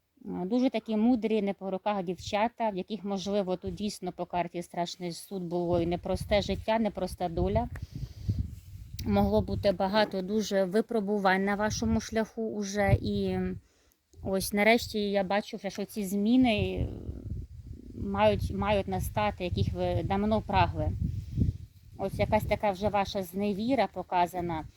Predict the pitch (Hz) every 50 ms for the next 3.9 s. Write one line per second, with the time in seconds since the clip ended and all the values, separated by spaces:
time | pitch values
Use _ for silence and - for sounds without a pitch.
0 | _ _ - _ _ - - - 214 196 202 226 220 202 214 208 - _ 233 208
1 | 220 226 220 - 226 208 - - _ - 214 214 202 190 180 175 165 170 170 165
2 | 165 - - 175 165 - 170 160 160 196 214 220 185 175 - - 202 208 196 185
3 | 180 175 - - - - 190 180 175 170 165 165 165 165 165 165 170 170